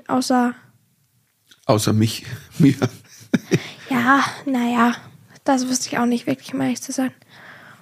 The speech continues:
Speaker 2: Aber es war, es war wirklich, es war wirklich Wahnsinn. Also das, vor allen Dingen, ich muss ja wirklich sagen, ich hab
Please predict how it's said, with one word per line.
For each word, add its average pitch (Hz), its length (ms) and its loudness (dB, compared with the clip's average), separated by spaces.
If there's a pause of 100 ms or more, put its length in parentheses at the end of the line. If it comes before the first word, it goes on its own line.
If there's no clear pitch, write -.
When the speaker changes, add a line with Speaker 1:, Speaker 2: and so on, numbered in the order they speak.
(480)
Speaker 2:
Aber - 160 2
es 113 140 0
war, 156 220 2
es 107 180 0
war 110 120 4
wirklich, 107 460 -2
es 101 160 -2
war 101 120 2
wirklich 107 340 -4 (140)
Wahnsinn. - 500 -2
Also 104 200 -4 (160)
das, - 400 -8 (600)
vor - 100 0
allen - 80 2
Dingen, 120 180 2
ich 113 140 -4
muss 127 140 2
ja 135 140 4
wirklich 127 240 0
sagen, 120 340 2 (460)
ich 107 220 2
hab 120 80 0